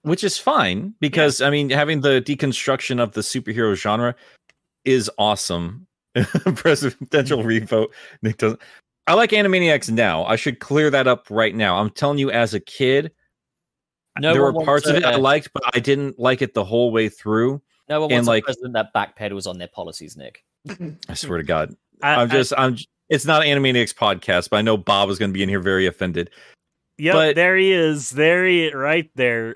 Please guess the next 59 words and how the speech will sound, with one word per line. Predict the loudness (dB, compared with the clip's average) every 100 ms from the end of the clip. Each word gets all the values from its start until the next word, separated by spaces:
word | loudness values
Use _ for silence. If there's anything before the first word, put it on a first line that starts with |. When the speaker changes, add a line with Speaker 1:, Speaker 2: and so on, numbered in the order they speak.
| -4
Speaker 2:
Um, | 0 0 -2 -10 -16 _ -10
I, | -10 -6
I | -4
guess | -4 -6
for, | -6 -8 -8
for | -12
me | -10 -8
though, | -6 -6
I | -6
know | -6
this | -6 -10
isn't | -14 -12
an | -12
Animaniacs | -12 -12 -14 -14 -18 -18
podcast, | -20 -20 -20 -20 _
the | _
Sonic | -20 -20 _
podcast. | -20 -20 -18 -18 -20 -20 -20 -20 -20 -8
I, | -2 0
I | 0 -2
was | -2
bringing | -6 -6 -6
it | -4
up | -4
mainly | -4 -8 -8
as | -10 -10
just | -16 -14
an |
example. | -14 -10 -10 -8
I | -8
can | -6
understand | -6 -6 -6 -6
the | -8
disagreement | -12 -12 -10 -10 -10 -12
where, | -12 -8
like, | -8 -10
some, | -12 -12 -8
there's | -6
a, | -6 -10 -20 -8
there's | -2 0 0
a |
dissonance | -2 -4 -2 -4 -6 -8 -16
where, | -4 -2
like, | 0 -2 -6 -16 _ _ _ _ _ _ _
you | -12 -4 -4
understand | -4 -8 -8 -8 -6
that | -10
this | -10 -12
is | -12
supposed | -8 -8 -8
to | -10
be | -10
a |
joke, | -6 -8 -8
but | -12
you | -12
don't | -12
understand | -12 -14 -14 -12
why. | -12 -12